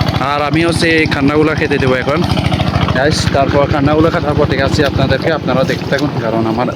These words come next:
ওর মোবাইল আসতে নাই, তার জন্য। গাইস, সব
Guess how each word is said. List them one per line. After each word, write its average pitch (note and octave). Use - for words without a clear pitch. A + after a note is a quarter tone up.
ওর B2
মোবাইল C3
আসতে C3+
নাই, C#3
তার A#2+
জন্য। A#2+
গাইস, D3
সব C#3+